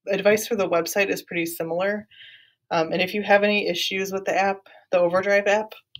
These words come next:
you can feel free to get in touch with me or the library, and we'll try to work through it, um, any issues you're having.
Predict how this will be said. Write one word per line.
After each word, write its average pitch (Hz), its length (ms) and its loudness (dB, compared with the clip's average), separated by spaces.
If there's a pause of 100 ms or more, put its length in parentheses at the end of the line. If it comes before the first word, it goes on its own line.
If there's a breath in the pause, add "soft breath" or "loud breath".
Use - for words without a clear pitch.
(220)
you 196 120 -2
can 196 180 -4
feel 185 200 0
free 185 240 0
to 175 120 4
get 175 200 2
in 175 80 -2
touch 170 280 -6
with 180 180 -12
me 175 340 -6
or 175 320 4
the 170 40 -6
library, 160 520 4
and 165 240 -4
we'll 156 360 0 (520 loud breath)
try 190 160 4
to 175 80 2
work 165 240 -2
through - 300 -8
it, - 260 -6
um, - 320 -4
any 170 200 -6
issues 170 300 -8
you're 175 100 -8
having. 170 480 -10